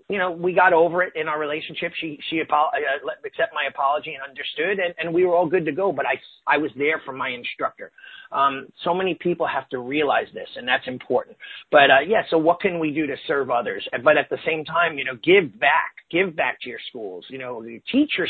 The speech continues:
students that. Don't just expect it, 'cause they're not gonna do it. You need to teach it so they understand what they should do, right?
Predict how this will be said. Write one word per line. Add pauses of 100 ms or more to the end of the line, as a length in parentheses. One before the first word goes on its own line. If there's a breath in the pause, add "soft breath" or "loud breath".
students
that.
Don't
just
expect
it, (400 loud breath)
'cause
they're
not
gonna
do
it. (400)
You
need
to (220)
teach
it (100)
so
they
understand
what
they (180)
should
do, (400)
right?